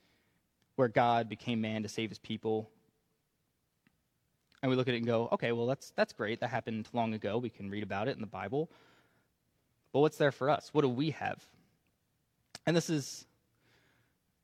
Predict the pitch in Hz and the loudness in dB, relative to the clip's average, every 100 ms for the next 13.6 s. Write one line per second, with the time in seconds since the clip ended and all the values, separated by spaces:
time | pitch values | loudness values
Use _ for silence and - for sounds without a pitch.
0 | _ _ _ _ _ _ _ _ 135 139 | _ _ _ _ _ _ _ _ -2 2
1 | 139 120 110 117 113 107 120 110 - _ | 2 2 0 -2 -2 -2 -2 -4 -6 _
2 | _ _ _ 120 117 - _ _ - - | _ _ _ 2 2 0 _ _ -20 -20
3 | - _ - 139 139 165 156 156 _ _ | -20 _ -2 0 2 0 0 -4 _ _
4 | _ _ _ _ _ _ _ - _ _ | _ _ _ _ _ _ _ -20 _ _
5 | 127 117 - 220 139 92 95 - - - | -4 -4 -4 -8 -6 -8 -10 -16 -20 -12
6 | 104 143 135 101 110 92 95 117 _ _ | -2 -2 -2 -6 -6 -6 -8 -14 _ _
7 | _ _ _ _ _ _ _ - - _ | _ _ _ _ _ _ _ -20 -20 _
8 | _ _ _ _ _ _ _ _ _ _ | _ _ _ _ _ _ _ _ _ _
9 | - 131 135 127 123 - 175 - 170 143 | -2 2 0 0 -2 2 0 0 -6 0
10 | 131 127 123 113 117 - 120 110 - 95 | 4 4 2 -2 -4 -2 -2 -2 -8 -8
11 | 92 - _ _ _ _ _ _ _ _ | -8 -10 _ _ _ _ _ _ _ _
12 | _ 139 - - 165 - 127 123 113 113 | _ -8 -4 0 0 0 0 0 0 -2
13 | 107 107 - - 95 92 | -4 -4 -6 -14 -12 -12